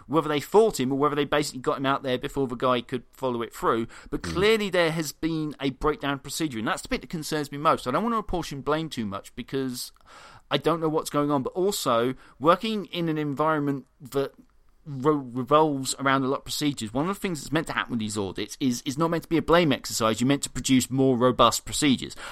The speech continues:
Speaker 1: And I, I think if we can come away with that, that's the most important bit at this moment, particularly as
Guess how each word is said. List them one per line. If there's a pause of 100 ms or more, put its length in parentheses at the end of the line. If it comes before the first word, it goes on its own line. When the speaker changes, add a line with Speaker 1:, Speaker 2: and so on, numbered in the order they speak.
Speaker 1:
And
I,
I
think
if
we
can
come
away
with
that, (200)
that's
the
most
important (260)
bit
at
this
moment,
particularly
as